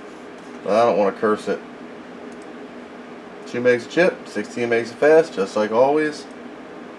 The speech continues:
What's the old, uh, Luke Skywalker say? Yeah, I forgot how hot they got. Three hundred and sixty-six degrees. I think that is a pal that is a little bit too hot. Jeez, oh,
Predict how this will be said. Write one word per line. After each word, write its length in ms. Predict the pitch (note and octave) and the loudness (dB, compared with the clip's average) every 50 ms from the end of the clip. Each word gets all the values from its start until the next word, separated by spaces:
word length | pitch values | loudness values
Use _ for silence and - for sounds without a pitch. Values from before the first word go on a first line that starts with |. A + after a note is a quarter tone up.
| - - - - - - - - - - - - - | -16 -16 -16 -16 -16 -16 -16 -16 -16 -16 -12 -6 -2
What's 220 | E3+ F#3+ F#3 - | -2 -2 -2 0
the 80 | G3 F#3+ | 4 8
old, 280 | F3+ E3+ E3 D#3 D3 | 10 10 10 8 6
uh, 300 | D3 C#3+ C3+ C3+ C3+ C3 | 6 6 8 8 8 6
Luke 240 | B2+ B2 C#3 D3 C3 | 6 6 2 0 0
Skywalker 580 | - - D3 C#3+ C3 A#2+ G#2+ G#2+ G#2 - G#2+ G2+ | 0 4 8 10 10 10 10 8 6 4 0 -6
say? 340 | - - A#2+ A#2 A2+ A#2 - - - - - - - - - - - - - | -4 2 2 2 2 2 -2 -12 -16 -16 -16 -16 -16 -16 -16 -16 -14 -8 -2
Yeah, 260 | C3+ D3 D3+ D3+ D#3 | 4 6 8 8 8
I 20 | |
forgot 600 | D3+ - - D3+ C3+ - - C#3 C#3 C#3 C3 A2+ | 8 6 4 2 2 4 6 8 10 10 10 10
how 200 | A2+ B2 A#2+ A2+ | 10 10 8 8
hot 480 | - - - - - - C#3 - - - | 8 4 -6 -6 2 4 4 4 4 -2
they 160 | G2+ G2 F#2+ | -2 -2 -2
got. 420 | F#2 F#2+ F#2+ F#2+ G2 - - - - - - - - | 2 2 4 4 4 4 2 -2 -12 -14 -14 -14 -8
Three 320 | - E3 E3+ G3 A3 A#3 A3 | -2 4 6 8 8 10 10
hundred 300 | E3+ F#3 F#3+ F#3 F#3 - | 10 10 10 10 10 8
and 100 | C3+ C#3 | 6 2
sixty-six 800 | B2+ - - - F3+ D#3+ - - D#3+ D3 - - D#3 D3+ D3 - | 0 2 4 6 6 6 4 0 0 0 4 6 6 6 6 4
degrees. 640 | - D3 A#2+ A#2+ B2+ C#3 C#3+ C#3+ C#3+ C#3 - - - - - - - - - - - - - - - - - - - - - - | 2 4 6 8 8 10 10 10 8 8 6 0 -10 -14 -18 -18 -18 -18 -18 -18 -18 -18 -18 -18 -18 -18 -18 -18 -18 -14 -4 2
I 220 | - G3 G3+ G3 | 6 6 6 6
think 340 | F3+ - - F#3 F3+ F3 - | 6 8 6 6 6 8 8
that 360 | - E3 E3 E3 - - - | 10 10 12 10 8 6 4
is 200 | - C3 C#3 A#2 | 6 6 6 8
a 120 | A2 A#2+ B2 | 6 4 4
pal 540 | - - - - D#3 D3+ D3+ D3+ D3+ D3 | 4 0 4 6 6 8 10 10 10 10
that 140 | C3+ C3+ A#2+ | 10 10 10
is 120 | A#2 A2+ G#2+ | 8 8 4
a 60 | G2 | 2
little 420 | G#2 A2 A2 B2 C#3+ F3+ G#3 G#3 | 0 0 2 4 4 6 6 6
bit 220 | F#3+ G3+ - - - | 4 2 0 0 0
too 240 | - A3+ A#3+ B3 | 2 4 4 6
hot. 340 | G#3+ G3 F#3 F3+ F3+ - - - - - - - - - - - - - - - - - - - - - - - - - - - - - - - - - - - - | 6 8 10 10 8 8 4 -6 -14 -14 -16 -16 -16 -16 -16 -16 -16 -16 -16 -16 -16 -16 -16 -16 -16 -16 -16 -16 -16 -16 -16 -16 -16 -16 -16 -16 -16 -16 -16 -16 -16
Jeez, 540 | - - - F3 G#3 G3 D#3+ B2+ - - - | -14 -8 -4 0 2 2 2 2 2 -2 -4
oh, 180 | - G1+ G1+ - | -6 -6 -6 -6